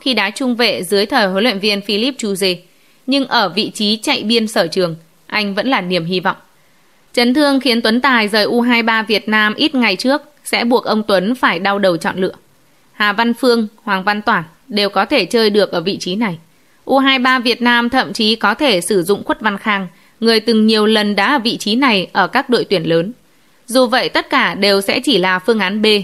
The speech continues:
so với Tuấn Tài. Vòng tròn trung tâm là nơi huấn luyện viên Hoàng Anh Tuấn có nhiều lựa chọn nhất. Đầu tiên đương nhiên là cầu thủ trẻ hay nhất V-League mùa trước,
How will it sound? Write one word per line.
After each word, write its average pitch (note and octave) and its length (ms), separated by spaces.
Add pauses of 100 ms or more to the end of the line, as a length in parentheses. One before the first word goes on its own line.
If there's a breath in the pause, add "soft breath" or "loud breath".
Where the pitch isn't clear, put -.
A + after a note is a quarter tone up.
(180)
so G3 140
với F3+ 120
Tuấn F3+ 220
Tài. G3 200 (960)
Vòng C4+ 240
tròn C4 200
trung D4+ 200
tâm D4+ 240
là B3+ 140
nơi C4+ 200
huấn A#3+ 140
luyện A#3+ 180
viên B3+ 200
Hoàng G#3+ 200
Anh A#3 160
Tuấn G3+ 300
có G#3 160
nhiều A#3+ 220
lựa F#3+ 180
chọn G#3 240
nhất. B3 140 (640 soft breath)
Đầu C4 200
tiên D4 300
đương D4 220
nhiên D4 200
là B3+ 100
cầu A3+ 280
thủ A3+ 180
trẻ G3+ 240
hay A#3 200
nhất D4 220
V-League A#3+ 300
mùa G#3+ 220
trước, C#4 260